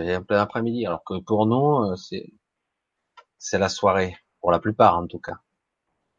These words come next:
Ben, merci à vous tous, hein, euh, qui étaient là. Hein, je vois Maxime, Christelle, euh, Gabi, hein, j'en reconnais Lionel,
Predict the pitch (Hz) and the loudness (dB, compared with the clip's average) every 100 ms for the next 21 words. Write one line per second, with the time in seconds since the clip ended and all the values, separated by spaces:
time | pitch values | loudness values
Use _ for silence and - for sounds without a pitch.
0 | _ _ _ _ _ - 117 135 147 - | _ _ _ _ _ 0 6 8 6 6
1 | 170 160 139 127 123 175 196 - 151 175 | 8 8 6 0 4 4 4 4 4 6
2 | 139 113 113 113 - 117 - 107 101 123 | 6 6 4 2 0 -2 0 4 6 6
3 | 135 151 160 165 _ _ _ _ _ _ | 6 6 4 0 _ _ _ _ _ _
4 | - 104 120 113 90 98 107 95 - 98 | -6 4 6 4 4 4 4 2 -4 -8
5 | 98 92 - - 101 101 101 92 - _ | -6 -10 -10 0 2 2 0 -2 -10 _
6 | _ 87 87 87 90 87 85 98 104 98 | _ -12 -10 -10 -6 -6 -4 -2 -2 -2
7 | 98 101 92 92 95 101 101 104 87 82 | -4 -4 -4 0 2 2 2 2 2 0
8 | 90 98 95 95 | 2 2 2 0